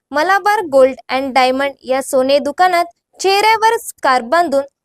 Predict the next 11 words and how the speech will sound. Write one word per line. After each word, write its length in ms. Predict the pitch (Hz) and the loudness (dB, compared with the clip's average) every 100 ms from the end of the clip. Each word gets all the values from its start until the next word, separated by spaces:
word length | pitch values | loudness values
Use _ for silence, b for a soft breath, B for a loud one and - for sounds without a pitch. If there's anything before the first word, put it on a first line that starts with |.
| _ | _
दोन 320 | 240 302 392 427 | -4 0 0 0
पॉइंट 280 | 427 427 - | -2 -2 -2
अठ्ठेचाळीस 640 | 262 277 269 285 277 302 | -2 -2 0 -2 -2 0
लाखांची 500 | 311 302 349 370 415 | -2 2 0 2 -4
चोरी 320 | 403 339 302 | -2 -2 -2
करणाऱ्या 520 | 339 311 269 277 269 285 | -2 -4 -2 -2 -2 -2
महिलेला 480 | 302 311 392 359 320 _ _ - | -4 -4 -2 -2 -4 _ _ -20
स्थानिक 420 | - 359 381 453 | 0 0 2 0
गुन्हे 280 | 370 403 415 | 0 0 -2
शाखेच्या 480 | - 285 285 285 302 | 0 -2 0 -2 -2
पोलिसांनी 640 | 285 285 311 381 349 277 | -2 -4 0 0 -2 -6